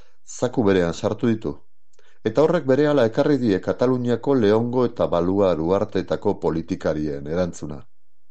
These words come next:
Nafar nortasunaren defendatzaile nagusia den alderdiko politikariek, berriz, isilik zirauten lerru hauek idatzi orduko.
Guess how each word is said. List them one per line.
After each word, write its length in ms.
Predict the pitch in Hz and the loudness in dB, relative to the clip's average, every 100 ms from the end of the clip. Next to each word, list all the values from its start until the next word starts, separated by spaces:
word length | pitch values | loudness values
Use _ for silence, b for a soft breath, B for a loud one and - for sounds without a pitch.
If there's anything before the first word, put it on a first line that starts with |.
| - - - b b b | -16 -16 -16 b b b
Nafar 400 | 90 90 117 110 | -6 -2 2 2
nortasunaren 960 | 90 87 87 - 107 - 92 90 92 87 | 0 -4 -4 -2 -4 -2 -2 0 0 0
defendatzaile 760 | 78 - 85 92 98 - 90 85 | -2 -4 -4 -2 -2 -2 -2 -2
nagusia 500 | 76 95 107 - 82 | -2 -2 -2 -2 -2
den 280 | 80 92 73 - - - - - | 0 0 -2 -10 -14 -16 -14 -4
alderdiko 600 | 80 82 101 90 - - 156 | -2 2 2 0 -2 -4 -2
politikariek, 800 | - 92 98 98 101 104 143 151 | -2 0 -2 0 2 4 2 0
berriz, 440 | 113 135 170 - - - - - - - - | 0 0 -2 -6 -16 -16 -16 -16 -16 -16 -10
isilik 520 | 87 - 135 127 78 | -8 -4 -2 0 -2
zirauten 680 | - - 85 82 - 98 76 78 | -4 -4 -2 0 0 0 0 0
lerru 340 | 92 92 85 | 2 2 2
hauek 400 | 85 85 87 - | 2 2 0 -2
idatzi 400 | 78 85 - - | -2 -2 -2 -4
orduko. 380 | 78 73 78 85 | -4 -4 -2 -4